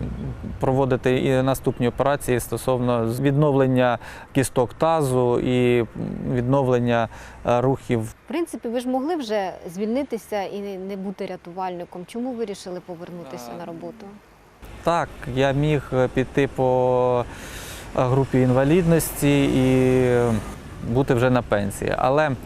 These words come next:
Speaker 1: в зв'язку з тим, що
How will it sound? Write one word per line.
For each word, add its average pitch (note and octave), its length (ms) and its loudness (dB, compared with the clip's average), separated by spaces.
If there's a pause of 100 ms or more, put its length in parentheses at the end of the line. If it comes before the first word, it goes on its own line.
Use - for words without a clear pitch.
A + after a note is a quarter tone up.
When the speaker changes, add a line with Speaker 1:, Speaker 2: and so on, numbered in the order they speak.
(1200)
Speaker 1:
в B2+ 180 0
зв'язку C#3+ 400 2
з - 40 0
тим, D3 280 2
що C3+ 600 2